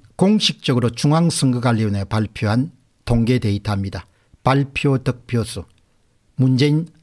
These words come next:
삼만 구천, 홍준표 이만 천, 안철수 만 사천. 그렇게 해서 부산시 해운대계의,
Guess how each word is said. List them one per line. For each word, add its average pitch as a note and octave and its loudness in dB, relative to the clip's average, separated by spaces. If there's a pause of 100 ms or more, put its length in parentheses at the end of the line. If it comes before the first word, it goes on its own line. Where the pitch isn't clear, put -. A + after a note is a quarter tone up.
(100)
삼만 B2+ 0
구천, - -6 (760)
홍준표 D3+ 0 (100)
이만 A#2+ 2
천, G#2+ -4 (580)
안철수 C#3 -2 (680)
만 A2+ 2
사천. G#2+ -6 (1000)
그렇게 G#2+ 0
해서 A2+ -2 (500)
부산시 F3+ 2
해운대계의, C3+ 2